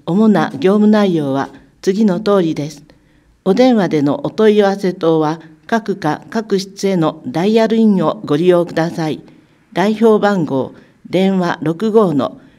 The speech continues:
零六五零。各課、係等の業務、令和三年四月一日現在。おおむね、部局、課名、係名等、電話番号、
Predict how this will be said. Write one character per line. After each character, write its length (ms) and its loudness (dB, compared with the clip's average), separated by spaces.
零 300 2
六 480 -4
五 220 4
零。 320 -2
各 320 -6
課、 320 -4
係 460 -2
等 220 0
の 240 2
業 260 2
務、 280 -2
令 220 4
和 160 4
三 320 0
年 240 -4
四 180 -6
月 280 0
一 280 -4
日 260 -4
現 300 -2
在。 240 -8
お 180 2
お 20 2
む 140 4
ね、 360 0
部 160 -2
局、 800 -2
課 180 -4
名、 420 -2
係 500 0
名 240 2
等、 400 -8
電 220 2
話 140 4
番 260 2
号、 360 -4